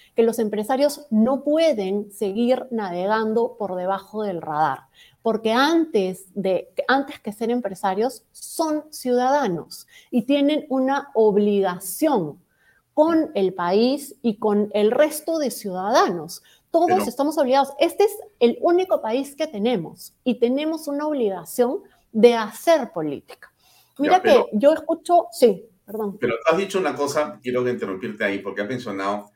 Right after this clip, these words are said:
Speaker 2: de que todos tenemos, eh, digamos, de alguna manera el deber de también entrar a la política activa, a la política pública, ¿no es cierto? Porque si no, espacio que dejas, espacio que se llena,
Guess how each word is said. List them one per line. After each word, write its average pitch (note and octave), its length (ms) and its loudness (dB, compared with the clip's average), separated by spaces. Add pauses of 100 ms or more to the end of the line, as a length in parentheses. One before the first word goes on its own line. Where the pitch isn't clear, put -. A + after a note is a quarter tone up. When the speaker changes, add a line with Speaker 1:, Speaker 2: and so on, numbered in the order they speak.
(280)
Speaker 2:
de - 160 -8
que F#2+ 100 -6
todos B2 220 -2
tenemos, G#2+ 680 -4
eh, E2+ 600 -6
digamos, G#2+ 280 -6
de G#2+ 60 -6
alguna A2 180 -4
manera G2 240 -4
el G2 140 -4
deber F#2 440 -2
de E2+ 420 -8 (880)
también B2+ 320 2
entrar A#2 220 0
a A#2 60 4
la G#2+ 160 2
política F#2+ 920 -4 (100)
activa, F#2 840 -4 (120)
a G2 120 -8
la F2+ 200 -6
política G#2 580 -4
pública, G#2+ 640 -4
¿no G#2 80 -12
es G2 60 -12
cierto? F#2+ 380 -8 (400)
Porque B2 560 0
si B2 200 -6
no, A#2 360 -2 (380)
espacio A2 540 -2
que A#2 160 -2
dejas, A2 440 -4
espacio G2 520 -6
que F#2 100 -6
se F#2 180 -6
llena, G2 420 -2